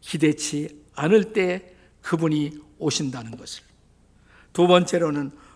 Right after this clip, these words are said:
고통과 축복이 함께 올 것을 대비하십시오라는 것입니다. 따라서 하세요. 고통과 축복이 함께 올 것을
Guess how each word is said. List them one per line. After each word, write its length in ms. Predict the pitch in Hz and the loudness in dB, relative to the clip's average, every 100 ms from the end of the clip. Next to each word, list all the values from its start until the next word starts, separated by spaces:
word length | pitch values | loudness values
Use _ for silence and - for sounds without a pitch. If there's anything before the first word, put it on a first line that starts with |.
| _ | _
고통과 960 | - 170 170 - 277 269 254 254 254 - | 0 0 0 -2 0 6 6 6 0 -8
축복이 640 | - - - 214 175 180 180 - - | -8 -4 4 4 4 -4 -4 -10 -20
함께 440 | - 233 269 - | -10 -4 -4 0
올 220 | 226 180 - | 2 2 -2
것을 460 | 185 - 165 170 - - _ | -4 0 -2 -2 -8 -20 _
대비하십시오라는 1080 | - 139 151 156 131 - - 151 131 123 98 | -8 -2 2 2 0 -2 -4 -6 -6 -8 -14
것입니다. 340 | 87 - - _ _ _ _ _ _ _ _ _ _ _ | -16 -18 -20 _ _ _ _ _ _ _ _ _ _ _
따라서 340 | - 139 131 131 | -4 -2 0 -2
하세요. 300 | - 123 127 | -4 -8 -2
고통과 640 | 160 151 165 151 131 120 - _ _ - _ - - - - - | 4 4 4 0 -2 -8 -18 _ _ -20 _ -20 -20 -20 -20 -14
축복이 600 | - - 185 160 135 107 - _ _ _ - - - - | -12 -4 4 4 4 -6 -12 _ _ _ -20 -20 -20 -18
함께 380 | - - 175 202 | -8 -4 -2 2
올 140 | 170 131 | 2 2
것을 400 | 131 117 110 | -4 -8 -10